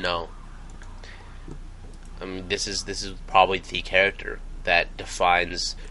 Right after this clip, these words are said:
how awesome, you know, how, how, you know, I guess,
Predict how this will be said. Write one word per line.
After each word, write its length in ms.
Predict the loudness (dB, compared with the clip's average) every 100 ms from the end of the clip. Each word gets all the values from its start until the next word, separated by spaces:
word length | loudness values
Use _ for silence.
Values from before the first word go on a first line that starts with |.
| -2
how 540 | 8 10 10 6 2 -4 -8 -4 4
awesome, 560 | 6 6 0 -4 -6 -8 -6
you 100 | -2
know, 100 | 0
how, 260 | 4 4 6
how, 180 | 4 0 -2 -12 -14 -14 -16 -16 -14 -10
you 100 | -6
know, 400 | -6 -6 -6 -8 -6
I 100 | 4
guess, 440 | 6 6 2 0